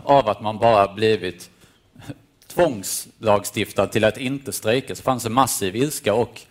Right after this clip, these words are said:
en förståelse för också att om man inte tar striden så kommer man ju, eh, så be-, så betyder det att i praktiken så håller strejkrätten på att avskaffas.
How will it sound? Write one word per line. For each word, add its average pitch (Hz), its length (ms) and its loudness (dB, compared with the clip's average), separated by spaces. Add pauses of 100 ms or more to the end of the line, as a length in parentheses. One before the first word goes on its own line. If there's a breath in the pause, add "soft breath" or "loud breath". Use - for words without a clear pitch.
(320 loud breath)
en 143 120 0
förståelse 139 560 0
för 139 120 0
också 156 300 2
att 101 160 2
om 113 80 -2
man 120 140 2
inte 135 160 -8
tar 123 260 4
striden 92 560 -2 (240)
så 101 520 0
kommer 101 240 -4
man 95 200 -2
ju, 92 280 -6 (800)
eh, 98 340 2 (840 soft breath)
så 131 320 4
be-, 110 580 0
så 120 160 -4
betyder 113 400 2
det 104 140 4
att 107 120 0
i 110 40 -4
praktiken 107 540 -2
så 98 100 -10
håller 98 240 0
strejkrätten 104 600 -2
på 92 100 -2
att 87 120 -4
avskaffas. - 760 -2